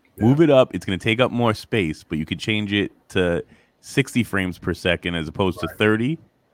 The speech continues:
Speaker 1: Yeah.
Speaker 2: And you can push it all the way into four K. It is a
Speaker 1: Right.
Speaker 2: game changer in landscape mode.
Speaker 1: Oh, yeah. It,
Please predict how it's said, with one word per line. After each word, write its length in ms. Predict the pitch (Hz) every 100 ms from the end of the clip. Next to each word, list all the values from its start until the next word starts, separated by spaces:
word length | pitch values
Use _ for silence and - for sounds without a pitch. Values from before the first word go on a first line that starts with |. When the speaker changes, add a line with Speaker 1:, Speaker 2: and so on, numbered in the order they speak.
| _
Speaker 1:
Yeah. 100 | -
Speaker 2:
And 140 | 98 104
you 60 |
can 100 | 127
push 240 | - 156 135
it 60 |
all 100 | 131
the 60 | 135
way 120 | 135
into 160 | 117 104
four 240 | 123 120
K. 360 | - 139 156 156 -
It 160 | 110 -
is 160 | 110
a 80 | 113
Speaker 1:
Right. 220 | 107 85 80
Speaker 2:
game 380 | 104 107 104
changer 440 | 90 - 78 71 82
in 120 | 80
landscape 480 | 80 78 - 76 -
mode. 240 | 73 67 -
Speaker 1:
Oh, 60 | 175
yeah. 220 | 196 -
It, 100 | -